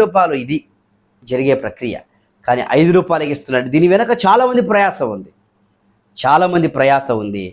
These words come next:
దాన్ని బట్టి నిజంగా హ్యాట్స్ ఆఫ్. ఎంతోమంది సమర్పించుకుంటూ ఉన్నారు, ఎంతోమంది ఈ అన్నా క్యాంటీన్ కొరకు ఎంతోమంది దాతృత్వంగా ముందుకు వస్తూ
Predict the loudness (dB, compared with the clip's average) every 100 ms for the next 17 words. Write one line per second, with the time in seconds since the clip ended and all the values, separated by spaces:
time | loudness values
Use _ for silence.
0 | _ _ _ -2 2 2 2 2 2 2
1 | 2 2 2 2 0 -2 0 0 0 -6
2 | -10 -2 0 2 0 -2 -2 0 0 -2
3 | -2 -6 -2 0 0 -2 -6 _ _ _
4 | _ -4 0 2 2 4 6 6 4 -2
5 | _ -2 0 2 0 0 0 0 0 0
6 | 0 0 0 0 0 0 -2 0 -2 0
7 | 0 2 2 2 0 0 -2 2